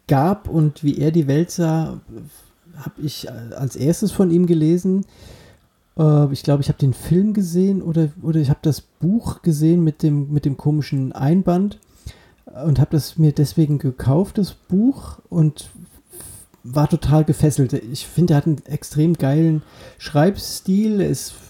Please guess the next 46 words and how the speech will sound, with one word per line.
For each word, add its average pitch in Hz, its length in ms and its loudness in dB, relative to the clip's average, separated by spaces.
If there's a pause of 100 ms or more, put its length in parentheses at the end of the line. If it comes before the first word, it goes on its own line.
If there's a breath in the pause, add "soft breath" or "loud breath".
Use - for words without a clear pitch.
(640)
feinfühlig, 175 840 -2
sprachgewaltig 170 1080 -2 (280 loud breath)
und 143 60 -2
du 139 40 0
kannst 180 300 0
den 180 100 4
lesen, 190 300 2
da 160 60 2
passiert 156 380 0
seitenlang 185 580 -2
nicht 202 220 -2
wirklich 185 360 0
was - 320 -6 (280)
und 151 120 0
trotzdem 190 420 0
liest 190 280 -2
du, - 80 -6
also 135 160 0
ich, - 320 2 (200)
trotzdem 175 400 -2
lese 190 280 -2
ich - 120 -4
das 170 180 -2
total 170 420 -2
gebannt 170 380 -2
und 165 60 -2
gefesselt 160 460 0 (560 loud breath)
und 143 220 0
finde 143 240 2
den 127 100 0
geil. 113 240 0
Also 139 280 2
Gab 143 360 -2
und 139 160 0
wie 143 80 2
er 139 60 2
die 131 100 2
Welt 165 240 2
sah, 151 160 0
Hotel 151 280 2
New 147 160 4
Hampshire, 156 380 2
Lass 139 260 -2
die 151 80 0
Bären 151 340 0
los 139 360 -2